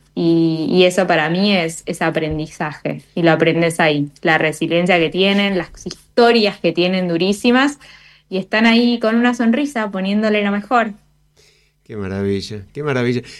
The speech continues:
Speaker 2: Contanos cómo puede, eh, quien nos está escuchando dar una mano.
Speaker 1: Eh, dar una mano.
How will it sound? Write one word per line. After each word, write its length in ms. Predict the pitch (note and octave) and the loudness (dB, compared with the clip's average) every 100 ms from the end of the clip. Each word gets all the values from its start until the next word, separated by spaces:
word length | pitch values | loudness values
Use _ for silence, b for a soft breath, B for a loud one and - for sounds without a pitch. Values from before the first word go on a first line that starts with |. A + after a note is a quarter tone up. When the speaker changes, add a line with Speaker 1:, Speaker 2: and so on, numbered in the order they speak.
| B | B
Speaker 2:
Contanos 480 | F3 F#3+ B3+ C4+ - - | -4 -2 0 0 -2 -2
cómo 320 | A#3+ B3+ - | -2 -2 0
puede, 680 | F3+ F#3+ F#3 F#3 E3+ - G#2+ | 2 4 2 0 -4 -6 -10
eh, 120 | G#2+ _ | -12 _
quien 200 | B2 A#2+ | -10 -6
nos 160 | A#2+ A#2 | -6 -6
está 180 | G#2+ C3+ | -4 -6
escuchando 720 | - A#2 - B2+ C3+ C3+ B2+ | -6 -10 -6 -4 0 0 0
dar 180 | A#2 A#2 | 0 -2
una 160 | A2 | -2
mano. 360 | G#2 G2 F2+ E2+ - _ _ _ _ _ _ _ _ _ _ _ _ _ _ _ _ _ _ _ _ _ | -2 -4 -6 -10 -16 _ _ _ _ _ _ _ _ _ _ _ _ _ _ _ _ _ _ _ _ _
Speaker 1:
Eh, 440 | G#3+ G#3 G3+ G3+ G#3+ | -2 0 0 0 0
dar 240 | A3+ C#4+ | 2 2
una 160 | C#4 A3+ | 0 -2
mano. 380 | F#3+ F#3 F3+ | -2 -4 -8